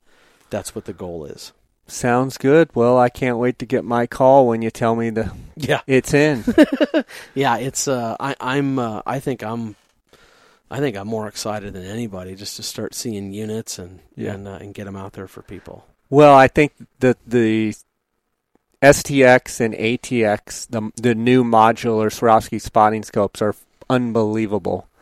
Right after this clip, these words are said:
Speaker 1: Yeah.
Speaker 2: So to think that it could even get better, to me, is exciting because that ninety-five is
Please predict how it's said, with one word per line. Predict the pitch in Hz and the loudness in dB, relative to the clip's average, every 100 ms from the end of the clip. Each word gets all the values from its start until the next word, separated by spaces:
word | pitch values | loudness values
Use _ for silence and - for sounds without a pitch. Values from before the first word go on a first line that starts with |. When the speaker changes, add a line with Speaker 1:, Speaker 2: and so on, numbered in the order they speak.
| _ _ - | _ _ -14
Speaker 1:
Yeah. | 95 | -6
Speaker 2:
So | 92 123 | 6 6
to | - 123 | 6 -4
think | - - 160 151 - | -6 -2 0 0 0
that | 131 120 | 0 2
it | 117 | -2
could | - | -2
even | 127 131 120 110 | -4 -2 -4 -4
get | 113 110 95 | -4 -4 _
better, | 110 113 104 90 - _ _ _ | 0 2 0 -4 -14 _ _ _
to | - | -10
me, | 107 135 143 | -4 0 2
is | 117 104 | 0 -2
exciting | 107 - - 123 120 101 98 | -6 -2 4 6 6 0 -8
because | - 113 98 | -2 -2 0
that | 101 98 | -2 2
ninety-five | 120 127 120 113 131 123 113 107 101 - | 2 2 0 2 6 8 8 4 -2 -12
is | 113 107 101 - | -4 -4 -4 -12